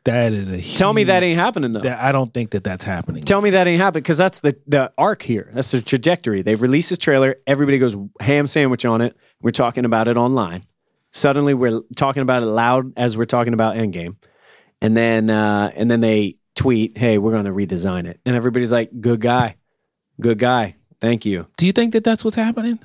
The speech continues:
Speaker 2: I don't know.
Speaker 1: I don't think so, man. I
Speaker 2: There's a,
Speaker 1: think it's,
Speaker 2: there's, you know what?
Speaker 1: I think it's nut-, I think it's, I think it's nutty, personally.
Speaker 2: It's crazy.
Speaker 1: I think it's nutty. Like,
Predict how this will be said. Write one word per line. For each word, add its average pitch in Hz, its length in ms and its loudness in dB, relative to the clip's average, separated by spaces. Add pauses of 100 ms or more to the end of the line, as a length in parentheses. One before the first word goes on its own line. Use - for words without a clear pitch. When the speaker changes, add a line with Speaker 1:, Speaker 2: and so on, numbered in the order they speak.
(100)
Speaker 2:
I - 80 -4
don't 113 200 2
know. 95 260 -2 (200)
Speaker 1:
I 254 120 0
don't 277 180 2
think 170 180 0
so, 165 200 0
man. 123 160 0
I 123 40 2
Speaker 2:
There's 180 140 4
a, - 40 4
Speaker 1:
think 202 120 0
it's, 202 180 2
Speaker 2:
there's, - 80 -10
you 185 140 -2
know 240 120 2
what? 240 140 2
Speaker 1:
I - 20 -2
think 277 140 -4
it's 165 140 0
nut-, 170 320 2
I 196 100 0
think 339 220 -4
it's, 202 140 -2
I 240 80 0
think 240 180 0
it's 135 120 -2
nutty, 156 460 0 (180)
personally. 175 520 0
Speaker 2:
It's 170 140 2
crazy. 113 460 0
Speaker 1:
I 220 100 2
think 269 160 -4
it's 240 100 -2
nutty. 220 260 2
Like, 135 180 0